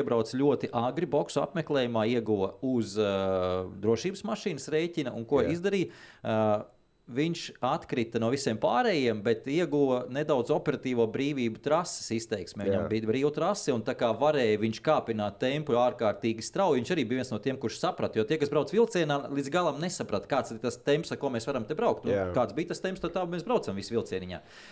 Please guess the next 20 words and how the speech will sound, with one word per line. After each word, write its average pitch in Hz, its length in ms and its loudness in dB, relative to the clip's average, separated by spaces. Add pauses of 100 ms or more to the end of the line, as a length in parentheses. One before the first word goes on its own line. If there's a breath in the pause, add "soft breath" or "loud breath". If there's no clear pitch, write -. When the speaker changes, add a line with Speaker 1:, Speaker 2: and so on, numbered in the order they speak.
(120 loud breath)
Speaker 1:
Viņam 143 200 0
bija 135 140 0
brīva 165 220 0
trase, 190 260 -2
viņš 123 240 -6
ātri 156 240 0
saprata 180 400 0
un 127 100 -2
ļoti 165 320 2
daudz 139 380 0
ieguva 110 380 2
uz 101 120 -4
tā 120 220 0
rēķina, 131 400 0
ka 110 80 -4
visi 113 180 -4
pārējie 113 460 2
iebrauc 92 240 -2
boksos - 320 -4
pēc 98 140 2